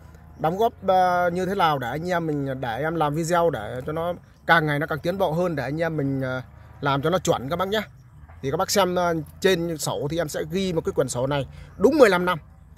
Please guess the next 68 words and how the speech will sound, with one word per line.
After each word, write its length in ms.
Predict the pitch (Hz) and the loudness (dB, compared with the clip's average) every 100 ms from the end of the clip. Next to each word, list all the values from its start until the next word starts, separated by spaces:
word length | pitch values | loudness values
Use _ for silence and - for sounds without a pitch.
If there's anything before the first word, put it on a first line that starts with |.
| - - - - - | -20 -20 -20 -14 0
Nếu 280 | 165 196 | 6 6
như 460 | 285 262 233 220 208 - 208 | 6 8 8 10 8 4 4
đây 160 | 214 | 6
là 120 | 190 | 6
năm 200 | 180 190 | 4 2
năm 160 | 196 185 | 0 0
này, 160 | 156 - - - - - - | -2 -6 -18 -20 -20 -20 -6
đúng 100 | 165 | 0
không 120 | 196 | 0
ạ? 160 | 175 - - - - | 0 -10 -20 -20 -8
Là 140 | 151 | -2
mất 140 | 175 220 | 2 4
mà, 180 | 185 165 | 2 2
mất 200 | 185 208 | 0 2
mùa 180 | 175 | 2
một 60 | 156 | 4
lần 200 | 151 147 | 2 0
này. 160 | 135 - - - - - - - - - | -4 -8 -20 -20 -20 -20 -20 -20 -18 -6
À, 400 | 147 143 143 135 | -2 0 0 0
thì 180 | 151 151 | 0 4
năm 180 | 196 220 | 6 6
năm 160 | 214 | 6
nữa 220 | 214 254 - _ _ - | 6 4 0 _ _ -10
thì 160 | 147 | -8
có 100 | 135 | -6
nghĩa 120 | 180 202 | -6 -4
là 80 | |
quyển 180 | 147 131 | -4 -6
sổ 220 | 127 117 | -6 -4
này 120 | 135 139 | -4 -4
sẽ 160 | - | -4
rơi 180 | 165 127 | 2 2
vào 80 | 147 | 2
mười 200 | 156 156 | 2 2
năm. 140 | 175 143 - - - - | 2 -2 -12 -20 -20 -6
Thì 340 | 147 135 123 160 | -4 -4 -4 -2
em 180 | 175 | -2
thấy 280 | 156 165 226 - - - | 2 2 2 -2 -16 2
nếu 160 | 170 | 4
mà 60 | 226 | 4
cứ 60 | 233 | 4
năm 220 | 220 208 | 4 6
năm 140 | 196 | 4
mất 80 | 202 | 2
mùa 140 | 190 151 | 0 0
một 80 | |
lần 240 | 143 135 127 | 0 -2 -6
thì 300 | 139 131 123 - _ _ _ _ _ | -8 -8 -8 -14 _ _ _ _ _
anh 180 | 175 175 | -2 2
em 120 | 170 | 2
mình 120 | 160 | 2
có 120 | 143 170 | 0 -2
cái 80 | |
cơ 160 | 202 202 | 2 2
sở 220 | 151 117 | 2 -2
này 100 | 143 | -2
rồi 200 | 135 120 | -2 -2
phải 100 | 113 | -2
không? 100 | 143 - | -6 -4
Anh 220 | 165 156 | -2 -2
em 80 | 147 | -2
mình 80 | |
sẽ 120 | 135 147 | -4 -4
nắm 160 | 143 | -2
bắt 120 | 180 | -2
được 200 | 180 135 - | -2 -4 -4
cái, 280 | 113 120 147 | -4 -2 -2
ờ, 220 | 165 160 | -2 -2